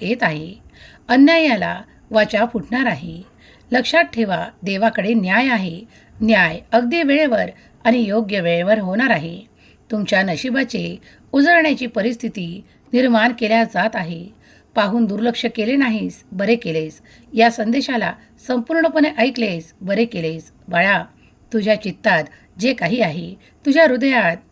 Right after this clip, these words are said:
तू जे काही साठवून ठेवले आहे, ते सर्व काही इच्छांच्या मार्फत देव तुला आशीर्वादांच्या मार्फत देणार आहे. जर तुम्ही आज वेळ केला असता तर खूप काही संधी निघून जातील,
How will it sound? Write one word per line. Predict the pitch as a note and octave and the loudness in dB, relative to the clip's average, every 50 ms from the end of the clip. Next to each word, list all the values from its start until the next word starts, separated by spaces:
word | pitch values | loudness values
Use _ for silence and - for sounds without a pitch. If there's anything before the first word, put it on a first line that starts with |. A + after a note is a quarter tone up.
| _ | _
तू | - A3+ | -6 -4
जे | F3 F3 G#3 | -4 -4 -4
काही | G#3+ - G#3 G#3 G#3 | 0 0 0 0 -2
साठवून | F#3 - F3+ F3 - G#3+ A3 A3 | -4 -4 -4 -4 -4 -6 -6 -4
ठेवले | - G3+ F#3+ F#3+ A#3 | -6 -6 -4 -2 0
आहे, | C4 A#3+ A3 G3 F#3+ E3+ F#3 - _ _ _ _ _ _ _ _ | 2 2 2 2 -2 -8 -12 -14 _ _ _ _ _ _ _ _
ते | A#3 G#3+ | -2 -2
सर्व | F3+ - - E3 E3+ A3 | -2 -4 -8 -6 -4 -4
काही | A#3+ - A3+ G3 G3 F#3 F3 - - _ _ _ _ _ _ | 0 0 0 0 0 -6 -10 -12 -16 _ _ _ _ _ _
इच्छांच्या | B3 B3+ A3+ - - E4 D#4+ C#4 D#4+ C#4 | -4 -4 -4 0 2 2 2 2 0 0
मार्फत | A3 G3+ F#3 G3 - - A#3+ A3 F#3 E3+ E3 _ _ _ _ _ - | -2 0 -2 -2 0 0 0 2 0 0 -6 _ _ _ _ _ -6
देव | F3+ A3 G#3+ A3 | -2 0 0 -2
तुला | A3 A3 A3 A3 A3+ - | 0 2 2 2 2 0
आशीर्वादांच्या | F#3 E3 - A#3+ A3 F3 E3 E3+ G#3+ A#3+ A3+ B3+ A#3 | -4 -6 -4 -4 -2 0 0 2 2 2 2 0 0
मार्फत | A#3 B3 A#3 A#3 - G#3 F#3 D#3+ - _ _ _ _ _ _ | 0 0 -2 -2 -2 -4 -4 -4 -6 _ _ _ _ _ _
देणार | F#3 G3 F3+ F3+ G#3+ A#3 | -4 -4 0 2 4 4
आहे. | G#3 D#3 C3 D#3 D#3 D#3+ F3 G3 _ _ _ _ _ _ _ _ _ | 4 2 0 -4 -14 -16 -18 -18 _ _ _ _ _ _ _ _ _
जर | F3+ G#3+ C#4 C4 A3 F3 D#3+ E3 F3+ _ _ _ _ _ - | -2 0 2 4 4 4 2 0 -4 _ _ _ _ _ 0
तुम्ही | C4 A3+ A#3+ B3 - | 2 2 2 2 0
आज | F#3 F#3 G#3 G#3 F3 E3+ - - - _ _ _ _ | -2 0 0 0 -2 -6 -10 -20 -20 _ _ _ _
वेळ | - G#3 B3+ C4+ C4+ B3+ A#3+ | -2 0 2 2 2 0 -2
केला | - F#3 F#3 A3 G#3+ | -6 0 0 2 0
असता | G3 F#3 - - F#3 E3+ F3+ - _ _ _ _ _ - | 0 -4 -6 -10 -12 -12 -12 -14 _ _ _ _ _ 0
तर | D4+ E4 D#4+ - | 0 0 0 0
खूप | D4 D#4 D4 - | -4 -4 -4 -2
काही | - C#4+ D4 D4+ | -2 0 0 0
संधी | C#4+ - C4 A#3+ A#3 A3 A3 | 0 0 0 0 2 2 0
निघून | G#3+ F#3+ D#3+ F#3 A#3+ B3+ A3+ | 0 -2 -2 -2 -2 0 0
जातील, | G3+ E3+ - - E3+ E3+ F3+ | 0 -2 -2 -4 -14 -14 -14